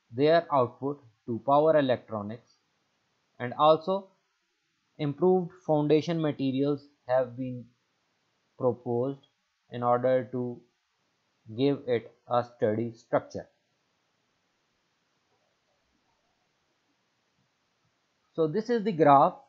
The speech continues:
of global wind power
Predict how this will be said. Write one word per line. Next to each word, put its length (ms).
of 340
global 540
wind 460
power 420